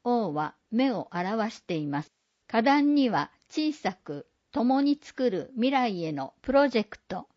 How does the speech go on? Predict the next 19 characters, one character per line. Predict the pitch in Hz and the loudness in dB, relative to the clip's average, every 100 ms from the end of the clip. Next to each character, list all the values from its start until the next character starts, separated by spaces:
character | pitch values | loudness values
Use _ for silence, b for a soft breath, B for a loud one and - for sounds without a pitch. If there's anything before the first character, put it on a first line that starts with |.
| _ | _
と | - 247 | -4 -4
書 | 277 | -2
か | 247 | 0
れ | 240 | 0
て | 202 165 | -2 -6
い | 151 | -6
ま | 143 143 | -4 -6
す。 | - - _ _ _ _ _ _ _ - | -8 -20 _ _ _ _ _ _ _ -2
ロ | 220 | 2
ゴ | 226 277 | 4 4
マ | 269 226 | 4 0
ー | |
ク | 208 - 175 - _ _ | -4 -8 -8 -10 _ _
終 | 190 | -4
わ | 214 220 | -2 -2
り。 | 214 202 - _ _ _ _ _ _ _ _ _ _ _ _ _ _ _ _ _ _ _ - | -4 -8 -10 _ _ _ _ _ _ _ _ _ _ _ _ _ _ _ _ _ _ _ 2
未 | 254 | 4
来 | 294 262 170 | 6 4 2
一、 | 156 135 - 214 - | -6 -10 -8 -6 -6